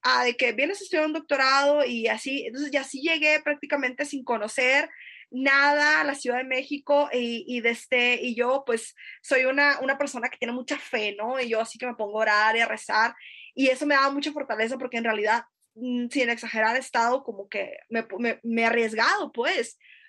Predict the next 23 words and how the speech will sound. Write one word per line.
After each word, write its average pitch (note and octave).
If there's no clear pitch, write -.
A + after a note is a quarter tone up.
porque B3
ya A#3
ven B3
que B3
hay A#3+
muchas A#3+
estafas, A3+
muchos A3+
fraudes A3+
y, A3
y A#3
etcétera. A#3
Entonces, A#3
yo B3
tenía B3
mucho B3
miedo A#3+
de, G#3
de G#3
no G#3
poder, A3+
de A#3
no, A#3+